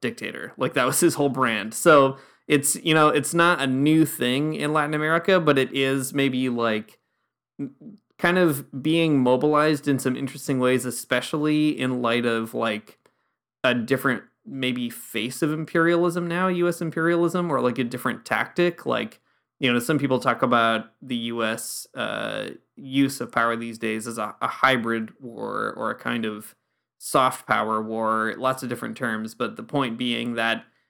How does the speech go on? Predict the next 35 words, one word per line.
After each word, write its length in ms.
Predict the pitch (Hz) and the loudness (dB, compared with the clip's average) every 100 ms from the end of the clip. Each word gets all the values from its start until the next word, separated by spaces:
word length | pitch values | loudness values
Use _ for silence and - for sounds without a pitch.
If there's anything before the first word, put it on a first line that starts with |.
| _ _ | _ _
it's 200 | 135 131 | -4 -2
sort 240 | - 151 | 2 4
of 240 | 143 135 123 | 4 2 0
like 480 | 127 117 110 110 - | -2 0 0 -2 -10
the 120 | 135 135 | -4 0
U 200 | 151 151 | 4 4
S 220 | 143 - | 4 2
has 340 | 123 120 135 135 143 | 0 0 -2 -6 -6
<laughs> 160 | 185 - | -6 -2
exported 680 | 143 - - 156 139 135 | -2 -2 -2 2 4 2
these 300 | 123 120 120 | 0 -2 -4
cultural 760 | - - 135 135 135 120 117 117 | -8 -2 0 0 0 2 2 2
identities, 640 | 117 117 127 131 123 123 123 | 0 0 0 0 -2 -4 -2
cultural 440 | 135 127 127 113 | -2 -2 -4 -2
ideas, 560 | 110 113 131 123 117 113 | -2 -2 0 0 0 -2
and 140 | 123 | -6
it 100 | 117 | -4
promotes 540 | - 123 135 143 143 | -2 0 4 4 2
those 240 | - 120 120 | -4 -4 -4
ideas, 580 | 113 117 110 107 113 - _ _ _ _ | -6 -6 -6 -6 -8 -12 _ _ _ _
and 140 | 123 | 0
it 160 | 120 113 | 0 0
tries 400 | - 123 123 120 | 2 4 4 0
to 380 | - 127 113 110 | -4 -2 -2 -4
kind 200 | - 131 | -4 -4
of 160 | 120 110 | -4 -6
create 460 | - 135 120 120 117 | -4 0 2 0 -2
an 100 | 113 | -4
organic 760 | 113 113 117 120 110 - - _ | -4 -4 -4 -2 -4 -8 -18 _
reactionary 720 | 131 120 113 - - 117 110 | -6 -2 -2 -4 -6 -4 -4
front 400 | 107 - 120 110 - _ _ _ | -6 -4 -2 -4 -10 _ _ _
rather 300 | 143 147 135 | 2 4 4
than 320 | 123 117 113 117 | 2 2 0 -2
doing, 260 | 120 113 | -2 -2
like, 240 | 113 113 | -2 -4